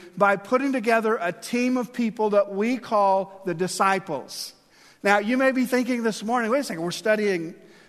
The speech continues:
the baptism and we're studying the temptation and we're studying him calling disciples.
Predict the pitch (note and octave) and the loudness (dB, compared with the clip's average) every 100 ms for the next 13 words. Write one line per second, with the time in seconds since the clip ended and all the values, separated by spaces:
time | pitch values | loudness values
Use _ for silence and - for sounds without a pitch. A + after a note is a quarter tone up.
0 | - C#3+ G3+ B3 - A#3+ A3+ A3 G#3+ F3+ | -8 2 2 2 0 -2 0 -4 -4 -4
1 | D3+ - A3 G#3 G3+ F#3 E3 D3+ A#3 A#3 | -6 -4 0 0 0 -4 -6 -4 -2 -2
2 | A3 G3 F#3 D#3+ G3+ G3+ F#3 F3+ - F#3 | -4 -6 -6 -6 -4 -2 -2 -4 -2 0
3 | F#3+ F3+ D#3+ G3 G3+ A3 F3+ D#3+ | 0 0 -4 0 0 0 -4 -6